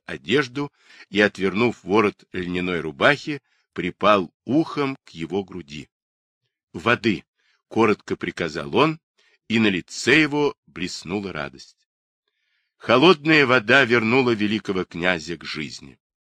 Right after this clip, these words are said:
Он находился в глубоком обмороке, но какой-либо большой раны на нём не было. Владимир Андреевич крепко обнял его и поцеловал в мокрый от воды лоб. "Победа, братья!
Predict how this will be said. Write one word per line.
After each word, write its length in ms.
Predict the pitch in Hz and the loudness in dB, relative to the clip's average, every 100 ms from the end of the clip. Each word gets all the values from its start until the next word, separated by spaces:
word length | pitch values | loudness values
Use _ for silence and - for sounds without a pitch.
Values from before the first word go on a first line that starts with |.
| _ _ _ _ - | _ _ _ _ 0
Он 200 | 120 123 | 4 4
находился 640 | 117 120 117 127 - 107 | 4 2 2 0 0 -4
в 80 | 80 | -2
глубоком 600 | 85 87 110 - 87 98 | -8 -2 -2 -2 -4 -2
обмороке, 640 | 143 127 139 131 135 131 _ _ _ _ _ | -2 -2 -6 -6 -8 -10 _ _ _ _ _
но 400 | 92 101 104 87 _ | -2 2 2 0 _
какой-либо 560 | 98 95 117 110 104 101 | -8 0 2 2 2 0
большой 600 | 98 95 - - 95 85 | 2 0 -2 -2 -2 2
раны 460 | 101 135 139 139 _ | 2 2 0 -6 _
на 140 | 92 85 | -10 -8
нём 260 | 82 92 | -6 -10
не 200 | 80 76 | -10 -14
было. 280 | 67 67 65 _ _ _ _ _ _ | -14 -18 -20 _ _ _ _ _ _
Владимир 420 | 82 104 127 135 131 | -4 0 4 6 4
Андреевич 600 | 113 113 139 123 - - | 4 4 2 2 -4 -6
крепко 540 | 92 123 - - 104 - | 0 0 0 -4 -4 0
обнял 420 | 110 95 95 95 | -2 -2 -4 -6
его 380 | 85 87 90 85 - | -6 -6 -4 -6 -8
и 80 | 104 | -10
поцеловал 840 | - - 85 80 76 120 131 - _ | -8 -10 -10 -8 0 2 0 -4 _
в 140 | - | -16
мокрый 640 | 80 104 127 127 120 117 - | -4 -2 -2 -6 -8 -8 -10
от 200 | 85 - | -12 -10
воды 320 | 78 71 82 | -16 -10 -12
лоб. 300 | 76 71 _ _ _ _ _ _ _ _ _ _ | -10 -14 _ _ _ _ _ _ _ _ _ _
"Победа, 560 | - 98 80 120 110 85 | -4 -4 0 -2 0 -6
братья! 540 | - 98 95 - - | -4 -4 -4 -10 -20